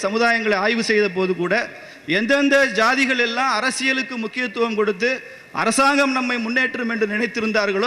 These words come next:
அவர்களுடைய வளர்ச்சி எல்லாம் தேக்கமடைந்திருக்கிறது. எந்தெந்த சமுதாயங்கள் எல்லாம் கல்வியின் மூலமாக, தொழில் மூலமாக வேலை வாய்ப்புகளை உருவாக்கி அவர்களுடைய பண்பாட்டு அடித்தளத்தை பாதுகாத்து வைத்திருக்கிறார்களோ, அந்த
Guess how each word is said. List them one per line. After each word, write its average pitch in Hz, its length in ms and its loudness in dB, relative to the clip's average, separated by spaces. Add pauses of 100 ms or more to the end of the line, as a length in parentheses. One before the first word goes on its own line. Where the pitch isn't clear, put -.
(100)
அவர்களுடைய 214 360 2
வளர்ச்சி 226 340 0
எல்லாம் 220 340 -2
தேக்கமடைந்திருக்கிறது. 220 880 -2 (420)
எந்தெந்த 285 480 4
சமுதாயங்கள் 269 720 0
எல்லாம் 247 320 -2
கல்வியின் 262 460 0
மூலமாக, 220 600 0
தொழில் 254 400 0
மூலமாக 233 640 0
வேலை 240 280 2
வாய்ப்புகளை 226 480 0
உருவாக்கி 214 560 2 (400)
அவர்களுடைய 208 640 2
பண்பாட்டு 247 480 0
அடித்தளத்தை 226 580 0
பாதுகாத்து 226 560 -2
வைத்திருக்கிறார்களோ, 185 840 -2 (280)
அந்த 220 240 0